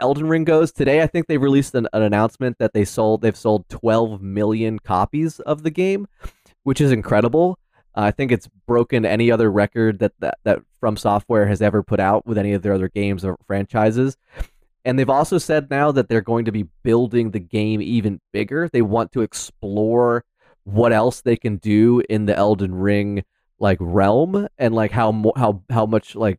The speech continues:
more expansive they can make that experience. I, I, obviously, the, um, m-, taking the game from more of a linear,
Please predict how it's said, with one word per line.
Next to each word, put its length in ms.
more 240
expansive 640
they 120
can 180
make 180
that 280
experience. 760
I, 140
I, 220
obviously, 420
the, 140
um, 360
m-, 160
taking 280
the 100
game 320
from 100
more 180
of 60
a 60
linear, 640